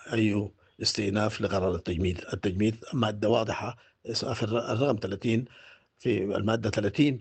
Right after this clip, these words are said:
من الميثاق واضحة ولا مجال للتراجع عنها، ولا يملك حتى رئيس المفوضية أن، أن، أن يستجيب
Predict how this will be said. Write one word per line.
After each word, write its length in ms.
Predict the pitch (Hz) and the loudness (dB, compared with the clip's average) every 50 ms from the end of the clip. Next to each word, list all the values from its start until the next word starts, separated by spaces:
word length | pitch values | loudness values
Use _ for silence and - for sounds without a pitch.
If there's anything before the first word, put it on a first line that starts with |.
| - - | -6 -8
من 280 | 139 120 113 107 98 98 | -4 -4 -2 -2 -2 -2
الميثاق 600 | 98 98 101 98 92 - 143 170 175 - - 156 | -4 -2 -2 -2 -2 0 0 0 0 0 0 0
واضحة 520 | 147 131 107 107 - - 107 117 127 - - | 2 2 2 0 -2 -2 -4 -4 -6 -8 -8
ولا 300 | 139 123 120 117 131 131 | -4 -2 0 2 2 2
مجال 440 | 117 110 107 110 113 107 107 113 110 - - | 0 0 0 2 0 0 0 -4 -8 -10 -12
للتراجع 500 | 104 - - 110 104 107 95 92 87 - | -12 -8 -6 -2 0 0 0 0 -2 -2
عنها، 360 | 104 101 90 92 87 90 - | -2 0 0 -2 -2 -4 -4
ولا 220 | - 107 123 127 120 | -2 -2 0 0 2
يملك 340 | 127 131 135 127 120 113 | 2 2 4 2 2 0
حتى 440 | - - 131 - - 127 123 120 120 - - - - - - - | -2 -4 -4 -2 0 2 2 2 0 -2 -8 -18 -18 -10 -4 0
رئيس 220 | 110 123 117 107 | 0 2 2 2
المفوضية 720 | 113 107 98 - - 104 95 95 101 104 104 107 110 - - - _ _ _ _ - - - | 0 -2 0 0 0 -2 0 2 2 2 2 0 -2 -6 -12 -20 _ _ _ _ -12 -4 -2
أن، 220 | 110 101 110 107 - | 0 0 0 -2 -2
أن، 340 | - 107 98 95 95 98 - - | -2 -2 -2 0 -2 -4 -2 0
أن 100 | 117 104 | 2 2
يستجيب 680 | 95 87 101 - - 110 101 113 117 110 110 - - | 4 4 2 2 0 0 2 4 4 4 2 0 -6